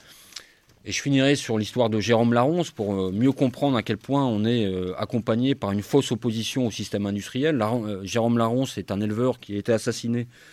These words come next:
par les gendarmes en, en, en deux mille dix-sept suite à un, à, à un conflit, un rapport de force qui, dans lequel il s'est, euh, retrouvé avec l'administration sanitaire, la direction départementale de la protection, de la cohésion sociale et de la protection des populations.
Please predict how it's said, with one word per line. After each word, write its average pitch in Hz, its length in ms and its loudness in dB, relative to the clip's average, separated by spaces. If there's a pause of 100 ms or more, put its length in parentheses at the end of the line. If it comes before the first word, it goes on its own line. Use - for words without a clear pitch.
(480)
par 110 120 2
les 110 80 6
gendarmes 113 480 6
en, 92 360 -2
en, 95 380 -4
en 95 60 -2
deux 101 80 -2
mille 101 180 0
dix-sept 156 380 -2
suite - 340 -4
à 104 80 0
un, 92 260 -4
à, 85 760 -10 (140)
à 82 60 -12
un 92 100 -6
conflit, 131 340 0
un 110 80 2
rapport 104 300 -2
de 110 80 0
force 123 340 -4
qui, 92 300 -12 (480)
dans 98 100 -2
lequel 104 260 2
il 107 80 0
s'est, 104 360 0
euh, 85 240 -2 (500)
retrouvé 127 420 4
avec 101 220 4
l'administration 104 500 0
sanitaire, 104 460 0
la 87 140 -2
direction 98 400 -4
départementale 101 540 -2
de - 20 0
la 95 60 0
protection, 98 520 -6
de 95 120 -6
la 92 80 -2
cohésion 117 300 2
sociale 110 420 -4
et 95 40 -4
de 90 40 -6
la 95 60 -10
protection 101 380 -10
des 95 100 -6
populations. 95 520 -10